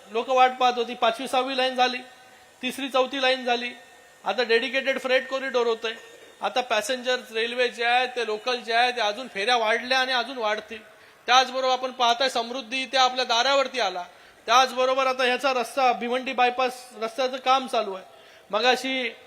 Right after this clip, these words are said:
आपण सांगितलं की खारेगावचा नाईंटी फीट रोड जो आहे, तो आपल्याला तिकडे कनेक्शन करायचं आहे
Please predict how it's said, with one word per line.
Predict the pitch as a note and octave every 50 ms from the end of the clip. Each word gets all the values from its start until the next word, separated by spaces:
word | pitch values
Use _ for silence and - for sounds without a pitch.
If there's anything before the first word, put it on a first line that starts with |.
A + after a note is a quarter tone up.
| - - -
आपण | F#3+ G#3+ A#3+ B3+ B3+
सांगितलं | A#3 - B3 B3+ C4 C4+ B3+ G#3+ A#3 G3+ F#3+ - - - - - - - -
की | A#3 -
खारेगावचा | - G3+ G3 G3+ A#3 A#3+ B3 B3+ B3 B3 B3+
नाईंटी | B3 A#3 G#3+ A3 A3+ G#3+ A#3 C4 B3
फीट | - C4 B3+ B3+
रोड | B3 A3+ A#3+ B3 B3 A#3+
जो | G#3+ B3
आहे, | A#3+ B3 B3+
तो | B3+ B3+
आपल्याला | A#3+ A3 G#3+ A#3 A#3 A#3 A#3+ A#3+
तिकडे | A3 A#3 A3+ A#3+ A#3+
कनेक्शन | A#3 - A3 G#3+ A3+ A3 - B3+ A#3+ A#3+
करायचं | A#3 A#3 A3+ A3+ A3+ A3 A3+ A#3+
आहे | A#3 A#3 B3 B3